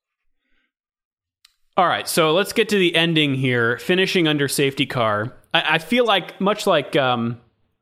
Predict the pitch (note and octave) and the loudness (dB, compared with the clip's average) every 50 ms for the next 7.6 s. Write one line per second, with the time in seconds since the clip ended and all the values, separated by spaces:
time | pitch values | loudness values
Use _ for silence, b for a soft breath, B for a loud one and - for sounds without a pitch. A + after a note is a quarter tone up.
0 | _ _ _ _ _ _ E3 D#3+ D#3 D3+ D3 D3 D3+ D3 C#3+ C#3 B2 D3 C3+ B2 | _ _ _ _ _ _ -8 -4 -2 0 0 0 0 0 -2 0 0 -2 -2 -2
1 | C3+ B2+ - - C#3+ B2+ - C#3 C3+ B2 B2 A#2+ A#2 A2+ A2+ A2+ - C#3 A#2+ A#2+ | -4 -6 -4 -2 -2 -2 -2 0 -2 -2 0 -2 -2 -4 -4 -4 -2 -2 -2 -2
2 | A#2 C#3 C3+ - G3 G3+ F#3+ - D#3+ - - - F3 E3+ E3 D3+ C3 C3+ - - | -2 -2 -2 0 0 0 0 -2 -4 -4 -2 -2 0 0 0 0 -2 -4 -2 -2
3 | D3+ C#3+ B2+ B2+ - - C3 B2 - - B2+ A#2 A#2 A#2 - A#2+ A2 A2+ A2 A2 | -2 -2 -2 -4 -2 -2 -2 -2 -2 -4 -2 -2 -2 -2 -2 -2 -2 -2 -2 -4
4 | G#2+ A#2 A2+ G#2+ G#2 - - A#2 A2 A2 - - - b b b b b b b | -6 -6 -6 -6 -6 -6 -4 -4 -4 -4 -6 -8 -12 b b b b b b b
5 | b _ E3+ A#2+ A2 - C#3 - D#3+ D#3+ E3 D#3 - D#3+ D#3+ D3+ D#3 D3 - - | b _ -10 -8 -6 -6 -2 0 0 0 0 0 0 0 0 0 0 -2 -2 -4
6 | C3 A#2 A2+ B2 C3+ C#3 C#3 - D3+ C#3 C3 B2 B2+ C#3+ C3 B2+ B2+ B2 A#2+ - | -4 -2 0 0 0 0 0 0 0 -2 -2 -2 -2 -4 -4 -2 -2 -2 -2 -2
7 | - B2+ A#2 A2+ - - A#2+ A2+ A#2 - - | -4 -6 -6 -4 -2 -2 0 0 -2 -4 -8